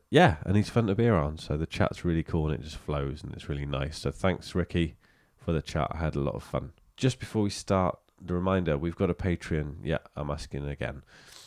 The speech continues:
But, um, if you can spare any little bit towards keeping this podcast alive and keeping it running, it is always hugely appreciated. You can do one dollar a creation or three dollars to get the early access.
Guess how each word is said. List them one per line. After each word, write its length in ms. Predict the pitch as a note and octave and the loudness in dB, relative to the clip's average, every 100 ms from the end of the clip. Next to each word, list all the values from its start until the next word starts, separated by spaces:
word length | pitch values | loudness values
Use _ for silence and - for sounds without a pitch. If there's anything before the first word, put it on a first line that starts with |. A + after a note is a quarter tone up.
| - _ _ _ _ | -20 _ _ _ _
But, 180 | - F2+ | 2 6
um, 400 | F2 E2 D#2+ D#2+ - _ _ _ _ _ _ | 6 6 4 0 -8 _ _ _ _ _ _
if 260 | A#2 - G#2 | 0 2 2
you 180 | A2 | 2
can 460 | G#2+ G#2+ G2+ D#2 D2+ | 4 4 2 2 -4
spare 360 | - - D2+ - | -8 -2 0 0
any 200 | E2+ F2+ | 0 2
little 220 | F2 E2+ | 2 0
bit 400 | D#2 E2+ - - - - _ _ | 0 -2 -2 -10 -14 -20 _ _
towards 380 | - D2 D2 - | -8 -4 -4 -6
keeping 300 | - E2 D#2 | -4 -4 -4
this 120 | D2 | -6
podcast 500 | - F2 - D#2 - | -4 -6 -4 -6 -4
alive 380 | D2+ D#2+ D#2 D#2 | 0 2 2 2
and 100 | D#2 | -2
keeping 300 | - D#2+ D#2 | -6 -6 -4
it 80 | - | -4
running, 400 | D2+ D2 C#2+ C#2 - _ _ - | -2 0 -2 -4 -14 _ _ -6
it 140 | C#2+ | -2
is 120 | C#2 - - | -2 -4 -2
always 460 | F2+ E2 D2+ D2 | 2 2 2 -2
hugely 560 | - - G2 F#2 - D#2+ | -6 -4 0 2 2 -2
appreciated. 840 | C#2+ D#2 C#2 C#2 C#2+ - D2 C#2+ - - - _ - | -2 -6 -6 -6 -6 -6 -8 -8 -12 -20 -20 _ -10
You 100 | D2+ | -8
can 100 | D2+ | -6
do 140 | D2 | -6
one 320 | C#2+ F#2 F#2+ F2 | 2 4 4 6
dollar 300 | F2 E2+ D#2 | 8 8 6
a 60 | |
creation 520 | - E2 D2 - C#2+ | 0 -2 -2 -4 -8
or 160 | C#2 D2 | -8 -8
three 360 | - - E2+ D2+ | -8 -4 -2 0
dollars 320 | D2+ D2 C#2+ | 2 0 -2
to 100 | - | -6
get 180 | - - | -8 -4
the 120 | C#2 | -6
early 180 | - - | -4 -6
access. 600 | - - - - - | -8 -8 -8 -8 -14